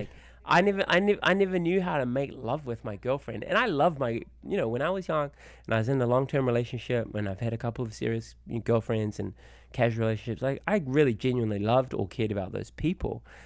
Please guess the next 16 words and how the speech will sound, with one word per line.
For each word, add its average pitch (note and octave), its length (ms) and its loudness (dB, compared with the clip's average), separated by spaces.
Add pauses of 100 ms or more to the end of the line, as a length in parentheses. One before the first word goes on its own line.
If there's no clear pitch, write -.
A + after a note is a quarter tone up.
(120)
but - 140 0
I A#2 80 0 (100)
didn't C#3 240 4
know B2+ 140 2
how B2 120 0
to A2+ 80 -2
express - 480 -6 (320)
that G#2 340 0
with A2 180 -4 (220)
my G#2 160 -2
body G2+ 380 0
because G2+ 300 -6
I G2+ 100 0
had G#2 180 -2
this G#2 180 -8
template G#2+ 580 -6